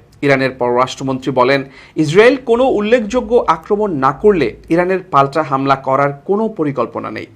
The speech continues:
তার মতে, দুই দেশের মধ্যে সংঘাত ছড়িয়ে পড়ার ফলে গোটা অঞ্চলে সর্বাত্মক যুদ্ধ বাধার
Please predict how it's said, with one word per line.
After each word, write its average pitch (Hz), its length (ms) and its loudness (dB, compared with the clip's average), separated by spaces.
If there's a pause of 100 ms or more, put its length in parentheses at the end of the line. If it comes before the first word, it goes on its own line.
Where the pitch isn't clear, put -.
(140)
তার 120 140 0
মতে, 135 440 -2 (340)
দুই 143 140 4
দেশের 143 260 0
মধ্যে 135 400 -2
সংঘাত 147 420 -8
ছড়িয়ে 147 320 -2
পড়ার 139 280 0
ফলে 143 340 -2 (380)
গোটা 170 280 2
অঞ্চলে 175 520 -2 (260)
সর্বাত্মক 233 560 2
যুদ্ধ 202 400 -4
বাধার 175 460 0